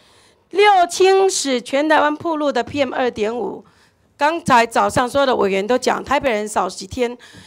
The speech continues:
嘉义人、彰化人、南投人、云林人少几天都知道。那我现在问你，P M二点五的防治区划设什么时候会划设出来？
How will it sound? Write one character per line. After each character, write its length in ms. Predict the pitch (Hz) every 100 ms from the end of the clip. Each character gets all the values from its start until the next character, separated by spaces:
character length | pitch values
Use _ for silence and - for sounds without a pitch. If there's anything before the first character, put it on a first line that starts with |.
| _
嘉 220 | 302 285
义 80 | 311
人、 220 | 247 214
彰 160 | 226 269
化 120 | 294
人、 200 | 233 214
南 140 | 220 254
投 120 | 254
人、 160 | 226
云 160 | 196 233
林 160 | 240 226
人 160 | 180
少 180 | 185 208
几 140 | 214
天 200 | 214 208
都 120 | 196 196
知 200 | - 180
道。 300 | - - - - - _ -
那 120 | 302
我 80 | 277
现 140 | 285
在 60 | 262
问 200 | 269 -
你 200 | - 180 _ _
，P 140 | - 330
M 120 | 302
二 180 | 349 285
点 260 | 240 233
五 120 | 269 190
的 120 | 202
防 220 | 208 220
治 160 | 233 233
区 180 | 254
划 220 | 240 254 -
设 300 | 247 208 - _ _
什 220 | - 254 214
么 160 | 233
时 120 | 233
候 160 | 262 247
会 140 | 240
划 280 | 226 - 226
设 280 | - - -
出 240 | - - 185
来？ 260 | - -